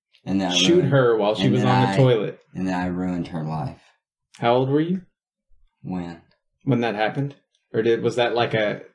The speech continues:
Speaker 2: that happened on your birthday every
Speaker 1: Like
Speaker 2: year
Speaker 1: nine.
Speaker 2: sort of thing? Okay.
Speaker 1: No, this was
Speaker 2: So you'd
Speaker 1: for a
Speaker 2: already
Speaker 1: long
Speaker 2: shot her
Speaker 1: time.
Speaker 2: when she was on the toilet.
Speaker 1: Yeah.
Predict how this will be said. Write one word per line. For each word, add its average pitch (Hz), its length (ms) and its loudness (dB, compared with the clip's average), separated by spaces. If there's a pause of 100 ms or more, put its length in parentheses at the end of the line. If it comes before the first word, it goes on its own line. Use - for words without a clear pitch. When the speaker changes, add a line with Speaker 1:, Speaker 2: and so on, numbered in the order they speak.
(540)
Speaker 2:
that 117 180 0
happened 110 300 -2
on 107 100 -6
your 98 80 -4
birthday 101 460 -6
every 92 220 -4
Speaker 1:
Like - 20 -2
Speaker 2:
year 85 140 -2
Speaker 1:
nine. 85 200 -4
Speaker 2:
sort - 140 -4
of - 80 -12
thing? 127 300 -10 (500)
Okay. 165 260 -10 (260)
Speaker 1:
No, 95 400 -2
this 98 180 -6
was 87 340 -12 (720)
Speaker 2:
So 143 100 0
you'd 127 160 2
Speaker 1:
for 123 80 0
a - 20 4
Speaker 2:
already 117 200 2
Speaker 1:
long 104 140 0
Speaker 2:
shot 127 200 2
her 95 160 2
Speaker 1:
time. 113 80 4
Speaker 2:
when 113 140 0
she 120 140 0
was 110 120 2
on 101 140 -4
the 98 80 -6
toilet. 104 460 -2
Speaker 1:
Yeah. 85 280 -2